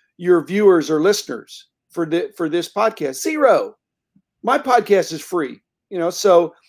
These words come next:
it's hard to compete against free. <laughs> But the challenge is, since there's so much free stuff out there, and it is sort of curated, but it's curated by the person, that collectors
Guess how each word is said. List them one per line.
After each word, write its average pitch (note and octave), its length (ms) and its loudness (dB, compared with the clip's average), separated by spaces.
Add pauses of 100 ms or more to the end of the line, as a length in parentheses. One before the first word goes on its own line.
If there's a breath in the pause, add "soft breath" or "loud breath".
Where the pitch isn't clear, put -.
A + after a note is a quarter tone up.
(220 soft breath)
it's F#3 160 -2
hard A3+ 240 4
to A3 40 -6
compete A3 380 -6
against G3+ 320 -4
free. D3+ 480 -8 (640)
<laughs> - 560 -8
But E3+ 400 4 (1200)
the D#3+ 120 -6
challenge A#3+ 640 -2
is, C#3+ 320 0
since E3+ 220 -4
there's F3 180 -2
so A3 240 2
much F#3+ 220 0
free B3 260 -4
stuff D3 400 -2
out B2 300 -4
there, B2+ 360 -6
and D#3+ 140 -2
it E3 80 0
is A3+ 240 -4
sort B3 300 0
of G4+ 80 -2
curated, F3 580 0
but E3 60 -2
it's D3+ 120 -6
curated F#3 480 0
by E3 160 2
the C3+ 80 -8
person, D3 640 -6 (600)
that D#3+ 260 2 (1200)
collectors E3+ 1040 -2